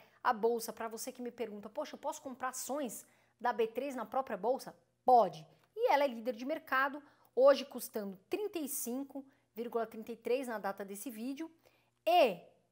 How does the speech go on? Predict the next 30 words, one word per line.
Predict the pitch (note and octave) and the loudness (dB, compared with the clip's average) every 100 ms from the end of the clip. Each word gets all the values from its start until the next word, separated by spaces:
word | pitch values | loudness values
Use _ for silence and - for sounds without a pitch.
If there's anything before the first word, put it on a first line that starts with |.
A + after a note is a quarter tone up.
| - | -2
ela | A#3+ C#4 | 2 2
teve | C#4+ C4 | 2 -6
uma | C4+ B3 | -6 -6
desvalorização | A#3+ C4 B3+ A3+ A3+ G3+ - B3 | -2 -2 -2 -4 -6 -6 -8 -10
de | A3 | -12
vinte | F#3 F#3 C4 C#4+ C#4+ | -16 -10 -8 -8 -10
e | |
cinco | C4 - B3+ - | -10 -8 -10 -12
por | C#4 | -12
cento | - - G3+ G#3+ A3 _ _ _ - | -8 -6 -6 -10 -16 _ _ _ -12
durante | G3+ F#3+ F#3 | -8 -8 -8
essa | A#3+ D4+ | -4 -4
crise. | - E4+ E4 - _ _ _ _ | -4 -6 -6 -10 _ _ _ _
E | A#4+ | -2
se | B4+ C5+ | 2 2
ela | A#4 | 4
bater | G#4+ - | 2 0
o | F#4 | -4
preço-alvo | D#4 D#4 C#4+ C4 | -4 2 2 4
aí | B3+ | 0
de | A3+ | -4
trinta | - E4 F4+ | -10 -8 -8
e | |
três, | F4 B3 D4+ - - | -2 0 0 -4 -14
tá | - | -12
custando | G3 G3+ G3+ F#3 | -12 -12 -14 -12
trinta | G3 C#4+ E4+ | -8 -6 -6
e | |
cinco | - - D4+ | -8 -8 -10
ponto | - D#4+ | -10 -10